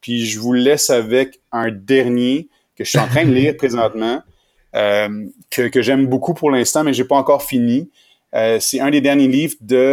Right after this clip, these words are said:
Speaker 1: euh, Muhammad Yunus,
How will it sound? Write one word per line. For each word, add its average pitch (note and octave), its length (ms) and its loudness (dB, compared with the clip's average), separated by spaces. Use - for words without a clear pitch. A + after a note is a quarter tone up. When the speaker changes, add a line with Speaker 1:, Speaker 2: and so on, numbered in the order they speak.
Speaker 1:
euh, A2+ 560 2
Muhammad B2+ 600 0
Yunus, A#2 920 -2